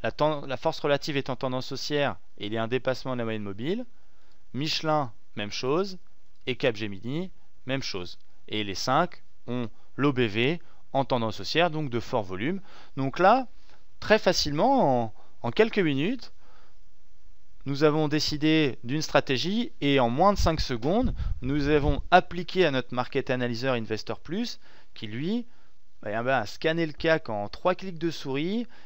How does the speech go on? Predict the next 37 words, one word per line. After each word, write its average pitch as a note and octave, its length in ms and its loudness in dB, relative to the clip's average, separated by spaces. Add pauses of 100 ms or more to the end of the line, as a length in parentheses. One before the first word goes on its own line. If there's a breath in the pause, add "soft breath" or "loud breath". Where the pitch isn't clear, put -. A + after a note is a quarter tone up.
(120)
et A2+ 100 -4
vous G#2+ 200 -2
a G#3 240 2 (100)
tout G#3+ 120 -4
de - 80 -6
suite, F3+ 440 -6 (300)
euh, G#2+ 220 -2
mis F#3+ 380 -2
en E3 100 0
avant B2+ 500 0 (300)
cinq G3+ 340 2
valeurs C3 460 4 (100)
qui - 120 -8
correspondent D#3 480 0
à C#3 60 0
nos B2+ 120 -2
critères C#3 440 -2
et F3+ 60 0
sur - 160 -6
lesquelles C3+ 320 -2
il C#3 80 -4
faut - 180 -4
vraiment G#2+ 400 -2 (220 loud breath)
se - 140 -8
positionner. E3 560 -2
Donc G#2+ 180 -6 (300 soft breath)
c'est C#3+ 120 -4
ce - 80 -2
qu'il G3 120 -6
faut G3+ 180 2
retenir, F#3+ 380 0
c'est - 160 -4
vraiment F3+ 260 4
le F3 140 0
but E3+ 260 -6
du C#3+ 140 -8
Wallmaster. D3 760 -2